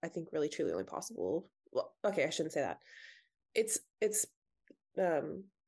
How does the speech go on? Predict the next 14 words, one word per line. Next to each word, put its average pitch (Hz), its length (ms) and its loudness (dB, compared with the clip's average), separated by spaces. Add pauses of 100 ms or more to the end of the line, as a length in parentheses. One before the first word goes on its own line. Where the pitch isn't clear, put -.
I 180 80 0
don't 160 100 4
know, 151 360 2
eas-, 175 220 0 (580)
not 165 120 -4
even 151 140 2
easier. 147 240 -2
<laughs> - 0 -
That's - 520 -10
horrible. 143 300 0
Let's - 160 -4
not, 190 160 -2 (100)
let's 214 220 0
not, - 340 -2